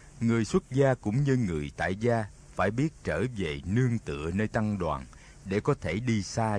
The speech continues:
trên con đường tu tập. Tăng là viên ngọc quý thứ ba của chúng ta. Này các thiện nam tử và các thiện nữ nhân, tất cả chúng ta phải trở về nương tựa nơi ba viên ngọc quý của trần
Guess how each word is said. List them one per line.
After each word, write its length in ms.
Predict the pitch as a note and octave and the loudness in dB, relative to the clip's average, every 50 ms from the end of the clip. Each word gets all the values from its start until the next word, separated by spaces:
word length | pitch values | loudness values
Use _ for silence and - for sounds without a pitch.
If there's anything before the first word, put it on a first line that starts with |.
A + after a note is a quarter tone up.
| - - | -2 -4
trên 120 | A2+ G2+ | -6 -4
con 200 | - G#2+ G#2 F#2+ | -2 -4 -4 -2
đường 180 | F2+ D2+ C2 - - | -4 -6 -8 -10 -8
tu 160 | - G#2 F#2+ - - | -6 -6 -6 -6 -6
tập. 160 | - C2 - - - - - - - - - - - - - - - - - | -6 -6 -6 -10 -20 -20 -20 -20 -20 -20 -20 -20 -20 -20 -20 -20 -20 -8 0
Tăng 280 | - A#2+ A2+ G#2+ G2+ F#2+ - - - - - - - | 2 2 2 2 0 -6 -8 -14 -20 -20 -18 -12 -6
là 200 | F#2 F2 D2+ C#2+ - | -2 -2 -2 -2 -2
viên 260 | - G#2+ A2 G#2 G2+ | -2 -2 0 0 0
ngọc 140 | F2 D2+ C#2+ - - - | 0 -2 -4 -6 -8 -4
quý 220 | - A#2+ C3 D3+ D#3+ - | 0 2 2 2 2 0
thứ 160 | - C#3+ C#3 C3+ | 0 0 2 2
ba 340 | A2+ G#2+ A2 G#2+ G#2 F#2+ E2+ - | 2 2 2 2 0 -4 -6 -8
của 140 | - F2+ F#2 - | -8 -8 -4 -2
chúng 160 | B2 B2 A#2+ | -2 -2 0
ta. 240 | - A2 G2 E2+ D2 - - - - - - - - - - - - - - - - - - - | 2 2 0 0 -2 -6 -14 -20 -20 -20 -20 -20 -20 -20 -20 -20 -20 -20 -20 -20 -20 -16 -8 -4
Này 220 | F#2+ G2+ G2+ F#2+ F2+ | 0 2 2 2 2
các 240 | - - D3 - - - | 2 0 0 0 0 -2
thiện 260 | G#2 F2 E2 F#2 G2 | -2 0 0 2 2
nam 200 | A2+ A#2 A2+ G#2 - - | 2 2 2 0 -4 -6
tử 260 | - E2 D#2 E2 G#2 C#3+ C3+ G#2 | -4 -4 -2 -2 -2 -4 -2 -2
và 120 | F#2+ D2 - | -4 -2 -2
các 140 | - B2+ - - - | -4 -4 -6 -6 -8
thiện 280 | - E2+ D2+ D2+ E2+ | -6 -6 -4 -2 -2
nữ 80 | E2 E2+ | -2 0
nhân, 320 | G2 A2+ A#2 A#2 A2 G2+ E2+ D#2+ - - - - - - - - - - - - - | 0 2 2 2 2 0 -2 -8 -16 -20 -20 -20 -20 -20 -20 -20 -20 -20 -18 -8 0
tất 240 | - F#3 - - - | 0 0 0 0 0
cả 120 | - - | 0 0
chúng 260 | G#3 - - D#3 E3+ E3+ | 0 2 0 0 0 2
ta 260 | - C#3 B2+ B2 A#2 | 4 4 4 4 4
phải 160 | - A#2+ A2+ - - | 2 0 0 0 0
trở 180 | F#2 E2+ G#2+ C3+ C3 A2+ | 0 0 0 0 0 -2
về 220 | G2+ F2 D#2 D2+ E2+ | -2 -2 0 0 0
nương 280 | G#2 B2+ C3 B2+ B2 | 2 2 2 2 2
tựa 340 | A2 - F#2+ E2+ D#2+ D#2+ E2 E2 | 0 -2 -2 -2 0 0 -2 -2
nơi 160 | D#2+ G#2+ A2+ A#2 | 0 0 0 2
ba 180 | A2+ A2+ A2 | 4 2 2
viên 280 | G#2+ G#2+ A2+ A2+ G#2+ G2 | 2 0 0 0 0 0
ngọc 120 | E2 C#2+ - - - | -2 -4 -6 -6 -2
quý 220 | A#2 B2 D3 E3 - - | 0 0 0 0 -2 -2
của 100 | A#2 A2+ | -2 -2
trần 280 | - G#2+ F2 C#2+ C#2+ | 0 0 -2 -2 -4